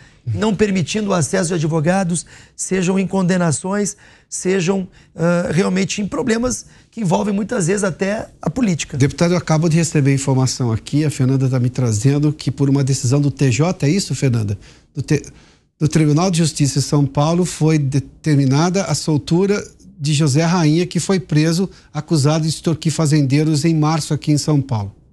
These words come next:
Speaker 2: No Pontal do Paranapanema, pra ser mais precisa a informação.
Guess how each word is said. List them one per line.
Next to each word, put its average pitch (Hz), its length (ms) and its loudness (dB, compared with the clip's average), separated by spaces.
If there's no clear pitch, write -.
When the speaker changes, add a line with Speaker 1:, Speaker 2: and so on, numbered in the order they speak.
Speaker 2:
No 147 120 -2
Pontal 156 400 2
do 151 60 0
Paranapanema, 143 760 2
pra 123 160 -4
ser - 200 -2
mais 131 200 0
precisa 127 480 -2
a 127 40 2
informação. 120 720 -2